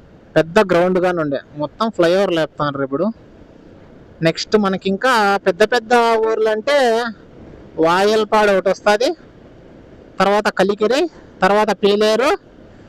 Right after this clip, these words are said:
బాకరాపేట, తిరుపతి. ఈ వీడియోలో మొత్తం మీకు క్లియర్ గా ఘాట్ అంతా ఎక్స్‌ప్లోర్ చేసి చూపిస్తా. వీడియోని పూర్తిగా చూడండి అంతే. ఇంకా మీరు మన ఛానల్ సబ్స్క్రైబ్ చేయకుండా ఉంటే ఇప్పుడే సబ్స్క్రైబ్ చేసుకోండి.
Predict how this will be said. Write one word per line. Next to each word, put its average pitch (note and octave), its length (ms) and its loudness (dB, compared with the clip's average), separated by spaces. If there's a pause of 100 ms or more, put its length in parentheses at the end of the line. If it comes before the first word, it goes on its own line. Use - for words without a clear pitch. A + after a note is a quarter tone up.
(400)
బాకరాపేట, G3+ 680 2 (420)
తిరుపతి. E3 440 0 (920)
ఈ - 100 4
వీడియోలో A3 340 0
మొత్తం B3 280 0
మీకు A#3 180 0
క్లియర్ G#3+ 280 0
గా A#3 60 2 (160)
ఘాట్ G#3 260 2
అంతా A3+ 260 -2 (100)
ఎక్స్‌ప్లోర్ A3 340 0
చేసి G3 180 0
చూపిస్తా. F#3 320 -2 (760)
వీడియోని G3+ 380 2
పూర్తిగా F#3+ 460 2
చూడండి D#3 320 0
అంతే. D3 180 -4 (800)
ఇంకా G#3 220 0
మీరు F#3+ 180 2
మన E3+ 160 -2
ఛానల్ G3 360 -2
సబ్స్క్రైబ్ G3 400 0
చేయకుండా F3+ 320 0
ఉంటే A#3+ 160 0 (680)
ఇప్పుడే F#3 280 2
సబ్స్క్రైబ్ F3 400 0
చేసుకోండి. F3 440 0